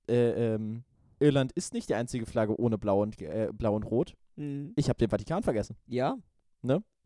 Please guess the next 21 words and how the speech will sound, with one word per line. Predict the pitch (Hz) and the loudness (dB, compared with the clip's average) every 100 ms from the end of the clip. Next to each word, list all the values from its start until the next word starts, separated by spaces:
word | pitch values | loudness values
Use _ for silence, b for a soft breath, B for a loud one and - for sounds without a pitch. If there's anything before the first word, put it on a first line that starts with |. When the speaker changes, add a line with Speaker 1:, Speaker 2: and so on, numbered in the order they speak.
| _ - | _ -14
Speaker 2:
Das | - | -12
stimmt. | - 233 214 - _ _ _ _ _ _ _ _ _ _ _ _ _ _ - - | -10 -10 -12 -20 _ _ _ _ _ _ _ _ _ _ _ _ _ _ -10 -2
Speaker 1:
Deshalb, | 123 208 | 2 4
also | 120 113 | 4 0
ich | - | -2
finde | 160 139 | -2 2
den | |
Vatikan | 165 151 143 135 | 2 2 -2 -2
von | 135 | -2
der, | 120 | -6
von | - 117 | -2 -4
der | |
Flagge | 107 117 123 202 | -2 0 0 2
her | 151 156 147 | 4 6 4
wirklich | - 131 | -2 -6
sehr | - 113 - | -2 -2 -2
cool | 147 190 | -4 -4
und | 139 | 0
sehr | 123 | 0
schön. | 120 135 175 - _ _ _ _ _ _ _ _ _ _ _ _ _ _ _ _ _ - | 0 0 -2 -4 _ _ _ _ _ _ _ _ _ _ _ _ _ _ _ _ _ -2
Ähm, | 139 131 135 135 139 | 0 2 2 0 -4